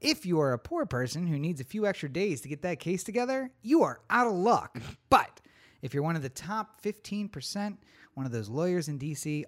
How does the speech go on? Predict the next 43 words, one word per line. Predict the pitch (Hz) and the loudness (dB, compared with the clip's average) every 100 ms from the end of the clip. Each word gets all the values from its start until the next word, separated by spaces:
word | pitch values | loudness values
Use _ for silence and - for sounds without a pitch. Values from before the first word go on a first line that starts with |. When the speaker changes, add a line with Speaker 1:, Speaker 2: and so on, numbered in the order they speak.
| - | -2
Speaker 1:
all | 175 214 175 | 0 0 -2
you | 113 | -4
need | 110 135 170 | -4 -4 -6
is | 127 - | -6 -8
playoff | - 156 156 160 | -6 -2 -2 -4
baseball | 120 110 - 107 | -6 -8 -8 -10
to | |
get | 110 123 | -8 -10
yourself | 123 127 110 | -10 -10 -10
a | |
day | 101 120 110 | -8 -8 -8
off. | - - | -10 -12
So, | - 113 123 - _ _ | -10 -8 -10 -16 _ _
good | 330 214 | 2 2
for | 127 | 0
you. | 107 - - _ _ - | -10 -14 -20 _ _ 4
Good | 381 240 | 4 6
for | 233 | 4
you, | 190 | 6
America. | 143 139 135 131 147 135 131 _ _ _ _ | 6 4 2 2 2 0 -2 _ _ _ _
This | 180 170 | 0 2
is | 131 | 0
how | 120 113 | -4 -4
justice | 120 113 110 | -4 -6 -10
is | |
supposed | - 104 101 | -12 -12 -14
to | 101 | -14
work. | 85 73 - - | -16 -16 -18 -10
Speaker 2:
Mm-hmm. | 151 175 175 185 185 180 180 151 | -6 -4 -4 -4 -2 -2 -2 -2
Speaker 1:
Mm, | |
super | - 151 131 | -6 -4 -4
excited | 120 113 | -4 -6
about | 107 101 - | -6 -8 -10
that. | 92 - _ - - - | -12 -14 _ -20 -20 -8
Um, | 151 139 127 113 - - | -2 0 0 -4 -12 -18
speaking | - - 208 196 214 208 202 | -18 -8 -8 -4 -4 -4 -8
of | 127 | -14
how | - 156 147 | -14 -12 -10
things | 160 165 156 | -8 -8 -8
are | 143 | -10
supposed | - 151 147 | -8 -8 -8
to | - | -8
work | 127 135 135 | -4 -4 -6